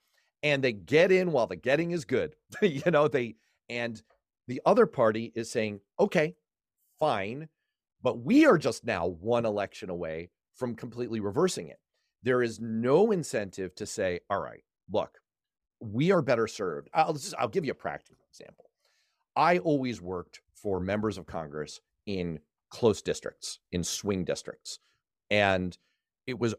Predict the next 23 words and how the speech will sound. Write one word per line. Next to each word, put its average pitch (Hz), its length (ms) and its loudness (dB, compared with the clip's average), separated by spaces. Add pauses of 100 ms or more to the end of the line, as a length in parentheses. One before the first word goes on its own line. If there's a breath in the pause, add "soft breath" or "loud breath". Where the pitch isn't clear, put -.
always 139 320 4
very 127 460 0
important 98 480 -8
to - 140 -18
us - 340 -18 (460)
in 92 380 -6 (300)
voting 127 380 2
decisions 139 800 -6 (340)
and 80 460 -6 (120)
in 85 480 -8
messaging 127 560 0
decisions 107 720 -6 (600)
to - 220 -10 (100)
call 147 640 4
out 85 400 -6 (420)
how, 123 640 2 (200)
and 95 100 -6
I 92 60 -2
was 92 140 -4
working 127 220 2
for 117 100 -8
Democrats, 110 600 -2 (180)
how 131 460 4